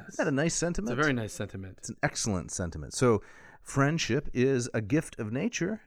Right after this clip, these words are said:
Speaker 1: and you need it to live well.
Speaker 2: Yes.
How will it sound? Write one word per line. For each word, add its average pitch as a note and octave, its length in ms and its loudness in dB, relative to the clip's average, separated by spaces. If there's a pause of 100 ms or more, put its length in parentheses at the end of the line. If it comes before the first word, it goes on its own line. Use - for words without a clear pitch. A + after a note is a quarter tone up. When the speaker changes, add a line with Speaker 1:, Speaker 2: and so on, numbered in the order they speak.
Speaker 1:
and A2 140 0
you G#2+ 80 2
need C3+ 360 0
it - 240 -6 (120)
to - 100 -4
live G#2+ 300 0
well. - 460 -6
Speaker 2:
Yes. C#3+ 500 -6